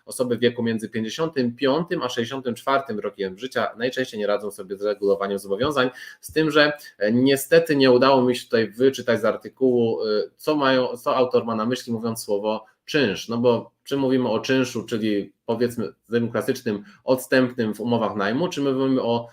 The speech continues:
tak popu-, popularnie zwanym czynszu, czyli opłatach administracyjnych, opłatach eksploatacyjnych do spółdzielni lub do wspólnoty? E, tutaj nie mam tej informacji,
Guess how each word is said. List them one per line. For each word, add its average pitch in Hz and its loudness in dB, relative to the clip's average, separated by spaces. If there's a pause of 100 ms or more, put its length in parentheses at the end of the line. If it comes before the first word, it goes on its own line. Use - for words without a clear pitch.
(200)
tak 113 -6
popu-, 123 -4
popularnie 135 4
zwanym 120 0
czynszu, 143 -4
czyli 120 -2
opłatach 123 -2
administracyjnych, 113 -4
opłatach 110 -4
eksploatacyjnych 110 -2
do 110 -2
spółdzielni 113 -4
lub 104 -4
do 107 -4
wspólnoty? 117 -2 (280)
E, 95 -2
tutaj 120 -2
nie 117 0
mam 107 -2
tej 104 -2
informacji, 113 -4